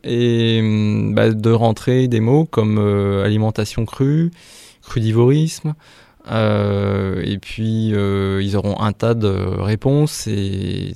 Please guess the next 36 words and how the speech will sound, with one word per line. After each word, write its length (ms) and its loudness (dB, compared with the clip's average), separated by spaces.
très, 300 -4
très 240 -2
larges 460 4
de, 260 -4
qui, 240 -12
qui, 180 -16
chacun 340 -4
pourra 280 -4
trouver, 480 -2
euh, 480 -4
les 80 -6
réponses 380 -6
qui 120 -12
lui 140 -8
conviendront. 760 -6
Euh, 420 -12
ouais, 140 -10
c'est, 160 -16
il 80 -4
y 40 4
a 40 4
de 40 -4
plus 200 -2
en 80 0
plus 200 -8
de 80 -2
personnes, 460 -8
en 80 -8
fait, 320 -12
qui, 320 -14
ah 60 4
oui, 100 6
d'ailleurs, 260 6
à 60 6
ce 80 -2
propos, 420 2